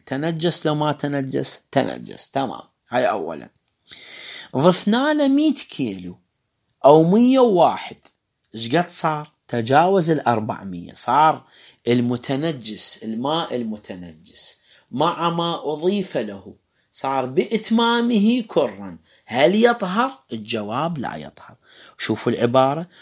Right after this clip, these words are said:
"ولا يطهر بإتمامه كرًا". شو، إيش قد العبارة دقيقة يرد لها إضافة. على الأظهر، إحنا شوفوا أعزائي، كل ما تجينا كلمة أظهر بالمنهاج كنا نقول عليها فتوى ونسكت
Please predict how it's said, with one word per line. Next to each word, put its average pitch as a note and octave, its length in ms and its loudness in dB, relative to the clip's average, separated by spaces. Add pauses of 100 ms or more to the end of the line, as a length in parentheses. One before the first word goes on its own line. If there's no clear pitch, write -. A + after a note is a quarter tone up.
(220)
"ولا C#3 500 6
يطهر A#3+ 540 2
بإتمامه B2 1160 -2
كرًا". F#2 540 -8
شو، - 160 -16
إيش - 200 -16
قد C#3 200 2
العبارة A2+ 480 0
دقيقة G#2+ 460 -12
يرد G2 200 -12
لها G2+ 320 -14
إضافة. F2+ 400 -12 (680)
على A#3 280 8
الأظهر، - 640 2 (360)
إحنا C3+ 300 -10
شوفوا - 460 -12
أعزائي، - 520 -20 (520)
كل C#4 240 2
ما C4 200 4
تجينا F#3+ 540 2
كلمة D#3 680 -2
أظهر C3+ 560 -2
بالمنهاج E3 720 -4 (140)
كنا C#3+ 220 -6
نقول C#3+ 300 -2
عليها B2+ 380 -4
فتوى F#3 420 0
ونسكت - 640 -2